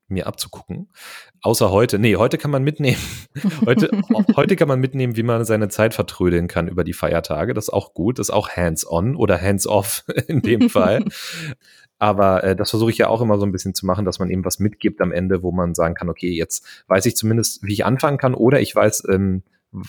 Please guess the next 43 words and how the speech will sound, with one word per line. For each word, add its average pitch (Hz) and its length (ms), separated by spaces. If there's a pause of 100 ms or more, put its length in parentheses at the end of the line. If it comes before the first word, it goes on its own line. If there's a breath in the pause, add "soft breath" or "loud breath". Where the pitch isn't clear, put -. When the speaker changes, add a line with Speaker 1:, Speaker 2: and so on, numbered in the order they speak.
(140)
Speaker 1:
was 98 360
ich - 160
als - 160
nächstes 95 260
lesen 98 340
kann 90 300
oder 80 480
sowas, 90 380
um 87 80
mich 87 140
da - 120
vielleicht - 340
noch 80 60
ein 78 40
bisschen 80 200
weiterzubilden 80 600
auf - 80
der - 180
Ebene. 76 300 (800)
Speaker 2:
Ja, 202 300
ich - 140
find 254 180
den 269 140
O-M-T-Podcast 233 920
auch - 180
sehr 262 140
gut. 277 240
Also 196 200
liebe 208 200
Grüße - 320
an, 202 320
äh, - 40
an 202 500
Mario 220 320
hier 233 240
an 226 120
der 214 120
Stelle. 220 420 (240 loud breath)
Besonders, 220 320
weil 220 180
er - 220
auch - 120
sehr 208 420